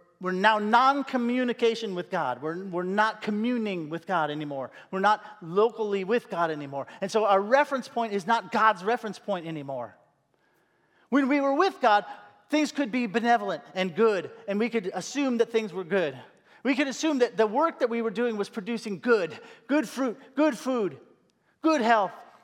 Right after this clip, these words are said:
Soon as we're not in Eden anymore, which again, like, <laughs> think that through. What did that actually mean?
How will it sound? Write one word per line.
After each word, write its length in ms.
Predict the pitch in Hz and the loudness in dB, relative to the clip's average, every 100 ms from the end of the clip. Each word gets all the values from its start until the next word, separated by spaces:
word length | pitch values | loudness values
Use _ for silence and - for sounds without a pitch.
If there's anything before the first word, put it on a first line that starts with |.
| _ _ _ _ _ _ _ _ _ _ _ _ _ _ _ | _ _ _ _ _ _ _ _ _ _ _ _ _ _ _
Soon 280 | - 330 349 | -2 0 0
as 80 | 269 | 0
we're 120 | 262 | 2
not 300 | 254 269 226 | 4 2 2
in 180 | 247 233 | -2 -2
Eden 340 | 240 240 196 | -2 0 0
anymore, 300 | 165 151 156 | -2 -2 -2
which 160 | 185 190 | -4 -6
again, 380 | 175 175 123 123 _ | -6 -6 -6 -16 _
like, 160 | 160 - | -4 -4
<laughs> 140 | - | -8
think 160 | 170 170 | -6 0
that 240 | 196 - | 0 0
through. 320 | 208 170 131 - _ | -4 -4 -4 -10 _
What 120 | 165 | -4
did 80 | 180 | 2
that 140 | 202 | 2
actually 300 | 196 - 185 | 2 0 -4
mean? 420 | 170 180 156 131 | -4 -4 -6 -8